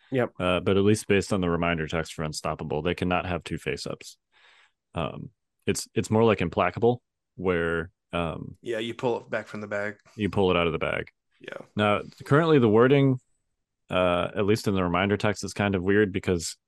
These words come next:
Speaker 2: right now it's like a hard rule that you cannot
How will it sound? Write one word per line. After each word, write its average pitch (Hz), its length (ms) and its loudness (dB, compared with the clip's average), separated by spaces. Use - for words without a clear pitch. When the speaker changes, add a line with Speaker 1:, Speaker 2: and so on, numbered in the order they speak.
Speaker 2:
right 92 340 2
now 92 460 2
it's - 240 -4
like 98 180 0
a 90 80 0
hard 92 280 2
rule 95 300 2
that 87 120 -2
you 85 120 -4
cannot 85 480 -2